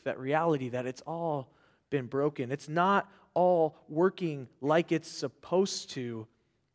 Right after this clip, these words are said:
It's been subjected to frustration.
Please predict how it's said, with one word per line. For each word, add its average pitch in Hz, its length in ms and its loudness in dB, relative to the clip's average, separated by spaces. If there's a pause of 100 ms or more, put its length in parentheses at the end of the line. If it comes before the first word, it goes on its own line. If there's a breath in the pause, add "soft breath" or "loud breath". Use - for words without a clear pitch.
(160)
It's 151 160 -6
been 165 180 -2
subjected 156 840 -2 (560 soft breath)
to 175 160 -6
frustration. 135 1000 -6